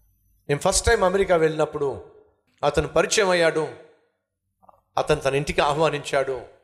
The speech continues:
వెళ్ళి అతని ఇంట్లో కొన్ని రోజులు ఉన్నాను. ఇల్లు చాలా బాగుంది. బయట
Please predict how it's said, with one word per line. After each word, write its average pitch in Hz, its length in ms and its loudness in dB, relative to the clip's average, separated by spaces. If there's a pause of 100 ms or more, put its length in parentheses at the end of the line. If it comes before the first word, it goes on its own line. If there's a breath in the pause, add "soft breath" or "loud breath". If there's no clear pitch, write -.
వెళ్ళి 170 260 2
అతని 147 220 -2
ఇంట్లో 151 240 -2
కొన్ని 135 260 -4
రోజులు 135 340 0
ఉన్నాను. 139 280 -4 (1800)
ఇల్లు 185 200 2 (120)
చాలా 135 180 2
బాగుంది. 110 480 -4 (1120)
బయట 175 300 0